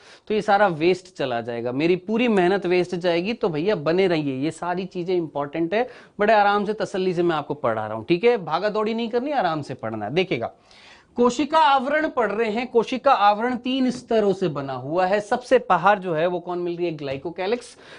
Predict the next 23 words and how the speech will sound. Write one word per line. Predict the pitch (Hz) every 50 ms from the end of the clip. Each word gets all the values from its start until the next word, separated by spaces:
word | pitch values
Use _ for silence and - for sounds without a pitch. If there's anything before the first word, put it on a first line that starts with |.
| - _ -
फिर | - 285 311
उसके | 311 294 294 - - 254
नीचे | 240 226 208 - 185 165
कोशिका | - 175 175 175 - 214 220 233
भित्ति | 214 185 220 220 220 - 254
और | 233 208
फिर | - - 185
उसके | 175 165 - - 156
नीचे | 147 143 135 - 208 226
कोशिका | - - 131 120 - 131 - 165 196 254 220
झिल्ली। | 165 - 165 160 131 120 120
देखिएगा, | 143 214 226 220 214 151 143
ये | 123 131 160 202 254 277 285 277 285 - - - - 165
जीवाणु | 147 156 220 233 208 208 190 165 147 135 120
है, | - - - - _ _ -
ठीक | 208 - -
है। | 302 - _ _ _ - - - _ _ _
इस | - 285 269
जीवाणु | 202 202 240 240 240 240 247 269 277
में | 269 277 294
ये | 294 294
नीले | 277 247 240 247 254 254 269 285 285
रंग | 240 269 269 269 277